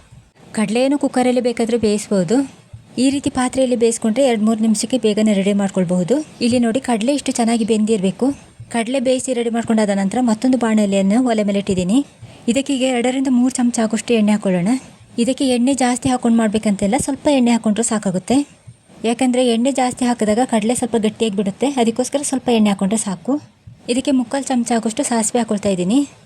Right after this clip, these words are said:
ಸಾಸಿವೆ ಚೆನ್ನಾಗಿ ಚಟಪಟ ಅಂತ ಸಿಡಿಬೇಕು. ಸಾಸಿವೆ ಚೆನ್ನಾಗಿ ಸಿಡ್ತಿಲ್ಲ ಅಂದರೆ ಅದು ಸ್ವಲ್ಪ ಕಹಿ ಬರುತ್ತೆ. ಈಗ ಒಂದು ಮುಷ್ಟಿ ಕರಿಬೇವು ಸೊಪ್ಪು ಹಾಕ್ಕೊಳ್ತಾ ಇದ್ದೀನಿ.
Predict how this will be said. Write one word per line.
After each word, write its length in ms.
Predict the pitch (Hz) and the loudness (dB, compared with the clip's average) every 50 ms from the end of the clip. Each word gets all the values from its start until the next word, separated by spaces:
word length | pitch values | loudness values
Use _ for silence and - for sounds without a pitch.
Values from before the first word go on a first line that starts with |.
| _ _ - - - | _ _ -20 -14 -10
ಸಾಸಿವೆ 440 | - - 233 226 247 240 - 302 294 | -8 -6 -4 -2 -4 -2 -2 -2 0
ಚೆನ್ನಾಗಿ 340 | - 247 226 233 254 240 254 | 0 0 0 0 0 -2 -2
ಚಟಪಟ 400 | - - 226 240 233 - 233 240 | -2 -2 -2 0 -2 -2 0 0
ಅಂತ 120 | 233 220 247 226 - | 0 0 0 -2 0
ಸಿಡಿಬೇಕು. 420 | 220 202 208 190 190 190 - 220 269 277 - - _ _ - - - | 0 0 0 0 -2 -2 -2 -4 -4 -4 -8 -14 _ _ -20 -12 -8
ಸಾಸಿವೆ 420 | - - 233 233 247 - - 294 | -4 -2 0 0 0 0 -2 -2
ಚೆನ್ನಾಗಿ 340 | 285 269 247 240 247 247 247 | 0 0 0 0 0 -2 -2
ಸಿಡ್ತಿಲ್ಲ 400 | - 240 233 220 220 240 226 226 220 | 0 0 0 0 0 -2 -2 0 -2
ಅಂದರೆ 140 | 214 202 226 | -2 0 0
ಅದು 120 | 233 226 - | -2 -2 -2
ಸ್ವಲ್ಪ 180 | 240 214 - - | -4 -4 -4 -4
ಕಹಿ 260 | - - 208 208 220 | -2 0 0 0 2
ಬರುತ್ತೆ. 400 | 208 214 208 196 - - - 220 277 269 - - - - - - _ _ _ - - - - - - - 247 | 0 0 0 0 -2 -2 0 0 0 -2 -4 -10 -20 -20 -20 -20 _ _ _ -20 -20 -20 -20 -20 -8 -4 -2
ಈಗ 80 | 240 262 262 247 | 0 0 0 0
ಒಂದು 160 | 247 247 247 254 | 0 0 0 0
ಮುಷ್ಟಿ 260 | 254 247 - - 277 - | -2 -2 -2 -4 -2 0
ಕರಿಬೇವು 340 | 233 220 226 214 220 220 220 - | 0 2 2 2 2 0 0 -2
ಸೊಪ್ಪು 160 | 233 220 - | -2 -2 -2
ಹಾಕ್ಕೊಳ್ತಾ 300 | 214 196 - 202 196 196 | -2 0 -2 -2 0 0
ಇದ್ದೀನಿ. 380 | 190 180 165 170 185 247 277 | -2 -2 -2 -2 -2 -2 -2